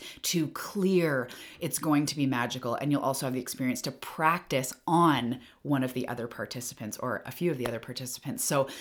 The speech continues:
you're gonna practice, you're gonna learn, you're gonna cellular upgrade, you're gonna release, you're gonna let go. It is an experience that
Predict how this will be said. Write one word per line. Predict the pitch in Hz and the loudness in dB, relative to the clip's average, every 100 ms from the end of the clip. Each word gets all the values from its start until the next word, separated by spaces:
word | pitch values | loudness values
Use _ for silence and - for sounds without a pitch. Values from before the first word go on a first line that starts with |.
| - | -6
you're | 160 | -4
gonna | 143 131 | -2 -2
practice, | - 170 175 165 156 | 6 6 6 0 2
you're | |
gonna | 147 139 | 2 2
learn, | 151 156 156 | 2 2 2
you're | 143 | 0
gonna | 131 | 0
cellular | 127 160 156 156 147 143 | 0 0 2 2 2 0
upgrade, | 143 165 151 | 0 0 0
you're | 143 | 0
gonna | 139 135 | -2 2
release, | 135 147 160 170 | 2 2 0 0
you're | 147 | 2
gonna | 143 | 4
let | 139 123 156 | 4 2 2
go. | 151 156 | 4 6
It | 165 180 | 6 4
is | 190 | 4
an | 196 | 2
experience | - - - 180 196 233 240 240 - | 0 -4 -2 0 2 4 4 2 0
that | 156 143 | 0 0